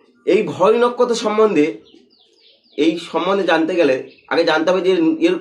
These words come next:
কতগুলো নক্ষত্র নিয়ে গঠিত। ভরণী নক্ষত্র মোট তিনটি নক্ষত্র নিয়ে গঠিত, তিনটে নক্ষত্র নিয়ে গঠিত। আর ভরণী নক্ষত্রের প্রতীক হচ্ছে যোনি সদৃশ বা জরায়ুর মুখ,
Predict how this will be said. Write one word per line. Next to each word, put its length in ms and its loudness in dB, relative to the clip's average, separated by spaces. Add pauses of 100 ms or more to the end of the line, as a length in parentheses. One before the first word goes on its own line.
(100)
কতগুলো 480 -2
নক্ষত্র 460 0
নিয়ে 140 2
গঠিত। 340 -8 (580)
ভরণী 300 0
নক্ষত্র 720 0 (240)
মোট 240 0 (100)
তিনটি 320 -4
নক্ষত্র 500 -2
নিয়ে 160 2
গঠিত, 260 -6 (640)
তিনটে 280 0
নক্ষত্র 480 -4
নিয়ে 120 -2
গঠিত। 340 -2 (500)
আর 220 0
ভরণী 400 0
নক্ষত্রের 420 0
প্রতীক 340 -2
হচ্ছে 160 0
যোনি 360 -2
সদৃশ 520 -8 (280)
বা 460 0
জরায়ুর 460 2
মুখ, 220 -2